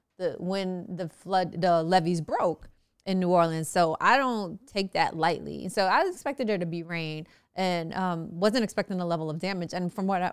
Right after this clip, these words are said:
from all accounts, the number of deaths in our region are almost greater than the number of deaths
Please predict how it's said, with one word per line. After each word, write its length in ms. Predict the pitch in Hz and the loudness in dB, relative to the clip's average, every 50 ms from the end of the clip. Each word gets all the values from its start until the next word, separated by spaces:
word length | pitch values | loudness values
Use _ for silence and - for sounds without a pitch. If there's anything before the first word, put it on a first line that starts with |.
| - | -4
from 180 | - - 190 180 | -8 -8 -8 -2
all 160 | - 202 196 180 | 0 0 2 0
accounts, 500 | 180 - - - 254 240 180 180 - - - _ _ _ _ | -2 -4 -4 -2 -2 -2 -2 -4 -10 -14 -20 _ _ _ _
the 60 | - | -2
number 280 | 196 202 214 247 247 240 | 2 2 4 4 4 4
of 200 | 202 170 165 156 | 2 2 0 0
deaths 500 | - 190 196 180 175 - - - - _ _ _ | 2 2 2 2 0 -2 -10 -20 -20 _ _ _
in 480 | - 185 180 180 170 170 170 165 165 - - - - _ | -2 -2 -2 0 -2 -4 -4 -6 -8 -10 -14 -18 -12 _
our 200 | - 190 254 302 277 | 2 4 4 6 6
region 580 | 233 220 196 185 165 180 175 170 170 170 190 - _ _ _ _ _ _ - | 4 4 2 2 2 0 0 0 -2 -4 -6 -8 _ _ _ _ _ _ 4
are 180 | 190 190 180 | 4 4 6
almost 280 | 180 202 196 185 - - | 6 4 2 2 0 -2
greater 300 | - 165 277 311 269 226 | 0 0 2 4 2 2
than 180 | 175 190 185 | 2 0 0
the 60 | 180 180 | 0 0
number 300 | 180 180 185 175 180 175 | 0 0 0 0 0 0
of 200 | 165 165 160 - | -2 -4 -4 0
deaths 400 | 185 170 165 165 - - 180 | 2 2 2 2 -2 -10 -16